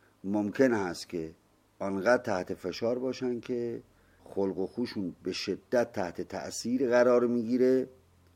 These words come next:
و دست به رفتارهایی بزنن که در واقع صرفاً طغیانگری است.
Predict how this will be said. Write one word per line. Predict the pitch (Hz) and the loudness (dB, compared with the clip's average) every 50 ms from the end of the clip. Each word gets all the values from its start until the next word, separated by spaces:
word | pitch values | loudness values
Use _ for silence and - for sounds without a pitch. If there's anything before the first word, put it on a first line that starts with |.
| - | -4
و | - 98 | -2 -2
دست | 92 - 123 123 123 117 - - | 2 4 6 6 6 4 2 0
به | 101 95 | -2 0
رفتارهایی | 87 92 90 - - 101 92 90 104 127 147 147 | 0 0 -2 -2 -2 -2 0 2 2 2 2 2
بزنن | 147 143 117 131 131 131 131 117 | 2 0 0 2 0 0 0 0
که | - 143 | -2 0
در | 113 131 117 110 | 2 4 4 4
واقع | 110 110 117 117 135 135 | 4 2 2 2 2 0
صرفاً | - - 127 120 104 123 135 139 131 - | 0 0 0 0 0 0 -2 -2 -2 -2
طغیانگری | - 110 101 87 98 101 101 95 92 87 80 92 92 95 110 104 | -2 -2 -2 -2 0 0 0 0 0 -2 -2 -2 -2 -2 -2 -4
است. | 87 - - - | -6 -10 -14 -16